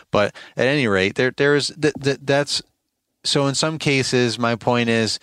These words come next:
you might have seventy-five different townhouses that you're maintaining under one commercial property, right? There's one property manager that you're reporting to, or that's,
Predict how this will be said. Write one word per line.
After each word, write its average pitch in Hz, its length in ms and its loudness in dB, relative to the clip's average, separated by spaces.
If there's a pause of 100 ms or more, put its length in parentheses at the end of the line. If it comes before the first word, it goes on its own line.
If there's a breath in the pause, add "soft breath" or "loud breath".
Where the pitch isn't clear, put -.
(260 loud breath)
you 117 160 0
might 120 200 2
have 131 360 0
seventy-five 104 1120 0 (360)
different 113 400 -2
townhouses 107 960 0
that 104 160 0
you're 107 180 0
maintaining 104 800 -2
under 104 320 0
one 113 340 0
commercial 101 500 0
property, 110 560 0
right? 98 300 0
There's 101 240 -2
one 110 540 0
property 127 560 -2
manager 127 480 0
that 127 160 -2
you're 127 140 0
reporting 135 500 0
to, 139 160 0
or 131 160 2
that's, 101 260 -2